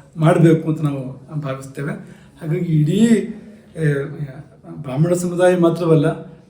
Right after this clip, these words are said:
ಭಾರತೀಯ ಸಮುದಾಯ ಇದನ್ನು ಪ್ರತಿಭಟಿಸಲಿ ಎಂಬುದಾಗಿ ನಾವು, ಆ, ಕರೆ ಕೊಡುವಂಥದ್ದು. ಆ ವಿದ್ಯಾರ್ಥಿಯನ್ನು ಅಭಿನಂದಿಸಬೇಕು.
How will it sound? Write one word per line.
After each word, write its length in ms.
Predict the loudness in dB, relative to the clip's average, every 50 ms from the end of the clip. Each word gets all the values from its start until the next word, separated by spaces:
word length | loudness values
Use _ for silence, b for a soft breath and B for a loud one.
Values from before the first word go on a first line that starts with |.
| _ _ -16 -8
ಭಾರತೀಯ 460 | 0 2 2 2 4 4 6 6 6
ಸಮುದಾಯ 420 | 6 4 0 0 0 -2 -4 -6 -8 -12 -16 -16 -10
ಇದನ್ನು 280 | -6 -2 2 2 2 2
ಪ್ರತಿಭಟಿಸಲಿ 680 | 0 -2 -2 -2 0 0 0 0 0 2 4 4 4 2 B B B B B B -8
ಎಂಬುದಾಗಿ 340 | -6 -4 -2 0 0 2 2
ನಾವು, 480 | 2 0 -2 -6 -8 -10 -12 -14 b b b b b b _ _ -10
ಆ, 100 | -10 -10
ಕರೆ 360 | -10 -6 -2 0 2 2 2
ಕೊಡುವಂಥದ್ದು. 760 | 2 0 -2 -2 -4 -6 -6 -8 -6 -6 -8 -10 -10 -12 B B B B B B B B B B B B _ _ _ _ _ _ _ _ _ _ -6
ಆ 240 | 0 4 6 6 6
ವಿದ್ಯಾರ್ಥಿಯನ್ನು 680 | 4 2 0 0 2 2 2 2 2 0 0 0 0
ಅಭಿನಂದಿಸಬೇಕು. 680 | 0 0 0 0 0 0 0 0 -2 -4 -8 -8 -10